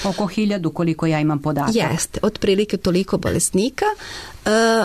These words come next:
Speaker 2: i ta terapija je zaista unela revoluciju u tretmanu reumatoidnog artritisa, znači kod onih koji ne reaguju na standardnu terapiju.
Speaker 1: Šta to znači, doktorka?
Speaker 2: To znači da,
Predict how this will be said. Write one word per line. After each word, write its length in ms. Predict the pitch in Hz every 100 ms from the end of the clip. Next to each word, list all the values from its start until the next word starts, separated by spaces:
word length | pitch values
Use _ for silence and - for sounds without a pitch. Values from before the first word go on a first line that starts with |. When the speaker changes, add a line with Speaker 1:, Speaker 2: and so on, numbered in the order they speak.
| - - - -
Speaker 2:
i 160 | - 330 -
ta 160 | 359
terapija 600 | 370 294 233 247 311 320
je 100 | 269
zaista 580 | 226 233 294 320 - 269
unela 400 | 254 277 262 240
revoluciju 680 | 220 208 214 220 226 - 294
u 40 |
tretmanu 640 | 208 190 180 190 165 180 170
reumatoidnog 640 | 151 151 160 151 170 160
artritisa, 720 | 139 - 117 - 185 - 302
znači 300 | 311 220 -
kod 200 | - 208
onih 300 | 190 190 185
koji 180 | - 175
ne 200 | 180 175
reaguju 560 | 160 156 151 151 143 -
na 200 | - 151
standardnu 640 | - - - 156 190 254 277
terapiju. 540 | 302 269 254 - 311 403
Speaker 1:
Šta 120 | 247
to 140 | 196
znači, 360 | 160 143 - 156
doktorka? 460 | 147 - - - - - - - - - - - - -
Speaker 2:
To 180 | 302
znači 560 | 302 262 240 269 - 320
da, 500 | 240 226 233 262 262